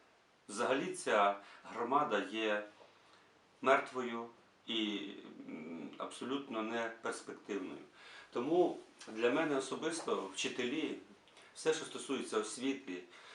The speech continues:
е, є пріоритетом завжди в моєму все житті. Ось ми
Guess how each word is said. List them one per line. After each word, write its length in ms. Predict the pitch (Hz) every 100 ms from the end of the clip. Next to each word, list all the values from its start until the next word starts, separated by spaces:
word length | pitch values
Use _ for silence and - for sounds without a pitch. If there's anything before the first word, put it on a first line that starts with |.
| - 101
е, 400 | 101 95 95 -
є 440 | 101 120 117 101 98 - -
пріоритетом 840 | 127 117 113 107 139 143 135 113 110
завжди 380 | 104 107 107 123
в 180 | - 110
моєму 280 | 107 104 98
все 200 | - 92
житті. 360 | 92 - - -
Ось 120 | -
ми 200 | 143 135